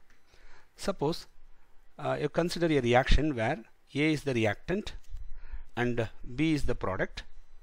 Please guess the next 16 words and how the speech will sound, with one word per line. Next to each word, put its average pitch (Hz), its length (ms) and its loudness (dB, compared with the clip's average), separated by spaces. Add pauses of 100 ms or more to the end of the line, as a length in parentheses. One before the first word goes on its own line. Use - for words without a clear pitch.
(1000)
Okay, 214 200 -4
it's 170 120 -2
a 131 60 0
reversible 127 400 0
reaction. 98 500 -2 (1040)
A 139 240 2
is 143 160 -4
the - 180 -4
reactant 120 520 2
and 131 240 -2
reactant 120 440 -2
gives, 135 420 -6 (380)
uh, 104 380 -6
the 104 100 -6
product 101 400 -6
B, 160 280 -4